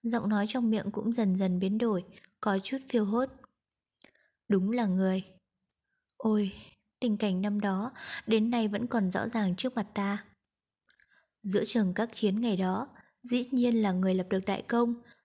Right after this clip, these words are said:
giết địch vô số, một thân áo trắng đều nhuộm hồng cả.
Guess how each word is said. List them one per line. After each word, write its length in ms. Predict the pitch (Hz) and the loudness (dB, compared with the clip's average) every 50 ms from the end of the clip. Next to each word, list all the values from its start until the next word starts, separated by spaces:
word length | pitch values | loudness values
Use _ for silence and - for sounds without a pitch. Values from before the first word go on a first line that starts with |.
| _ - | _ -8
giết 200 | - - 220 240 | -2 2 2 2
địch 220 | 240 226 190 - - | 2 2 -2 0 0
vô 140 | 208 208 | 0 0
số, 420 | 208 - 226 208 196 196 226 277 - - - _ _ - _ _ _ _ - | 0 2 2 2 2 2 0 -2 -6 -10 -20 _ _ -20 _ _ _ _ -4
một 120 | 262 262 240 | -2 0 0
thân 160 | - 240 226 220 | 2 0 0 2
áo 180 | 220 208 208 | 0 0 0
trắng 300 | 208 - 233 202 202 226 | -2 0 0 0 0 2
đều 140 | 262 240 208 | 2 2 2
nhuộm 240 | 190 190 196 - 202 | 2 2 0 0 0
hồng 240 | 208 208 190 185 190 | 0 0 0 0 0
cả. 300 | - 202 196 185 175 - | 0 0 0 0 0 -4